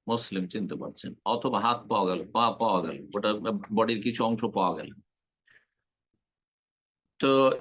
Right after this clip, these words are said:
এমনটা যদি হয়, তাহলে মাইয়াতের যে অঙ্গ প্রত্যঙ্গগুলি রয়েছে, সেগুলির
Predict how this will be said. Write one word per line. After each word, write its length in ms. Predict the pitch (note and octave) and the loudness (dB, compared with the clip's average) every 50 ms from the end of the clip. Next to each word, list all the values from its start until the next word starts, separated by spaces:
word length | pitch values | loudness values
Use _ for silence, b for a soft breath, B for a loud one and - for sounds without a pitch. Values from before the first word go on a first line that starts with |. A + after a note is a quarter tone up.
| - | -2
এমনটা 500 | - - C3 C#3 D#3+ F3+ F#3 F#3 F3+ F#3 | -2 0 0 2 2 2 2 2 2 2
যদি 260 | F3 D#3 F3 E3+ D#3 | 2 2 0 2 2
হয়, 340 | D3 C3 B2+ A2+ G#2 G#2 G#2 | 2 2 2 2 2 0 0
তাহলে 800 | - - C3+ C#3+ D3 D3 D#3 D#3+ D3 C3+ A#2+ A#2 A#2 A#2 C3 C#3 | 0 0 2 2 4 2 2 2 2 2 2 4 2 0 0 -2
মাইয়াতের 1120 | C3+ G#2+ A2 A#2+ C3+ C#3+ C#3+ C#3+ D3 C#3+ D3 C#3+ B2+ _ - C3 B2+ B2+ B2+ C3 C3 A2+ | -4 -4 -2 0 2 2 2 2 2 2 0 0 -2 _ -2 0 0 0 -2 -2 -4 -6
যে 540 | G#2 G#2 G#2+ A2 G2+ G2+ G2+ G2 G#2 A2+ - _ _ _ - | -6 -4 -2 -2 0 0 0 -2 -4 -6 -10 _ _ _ -2
অঙ্গ 340 | G2+ A#2+ B2+ C3+ C#3 D3+ | 0 0 2 4 4 2
প্রত্যঙ্গগুলি 680 | D3 - C#3+ C3 - D#3+ D#3+ E3 E3 E3+ D#3+ D#3+ D#3+ E3 | 2 2 0 0 0 0 -2 0 0 0 0 0 0 2
রয়েছে, 640 | D#3 C#3 C3 A#2+ G#2+ - - - A2+ G#2+ G#2+ G#2+ | 2 2 2 0 0 -4 -4 -2 -2 0 0 -2
সেগুলির 1200 | A2 - - - C#3+ D3+ C#3+ C#3 D3 C#3+ C#3 C#3+ C#3 C#3 C#3 C#3 C#3 C#3 C#3 B2+ C#3 C#3+ C3+ - | -2 -4 -4 -2 -2 0 0 0 0 2 2 4 4 4 4 4 4 2 2 2 -2 -4 -4 -6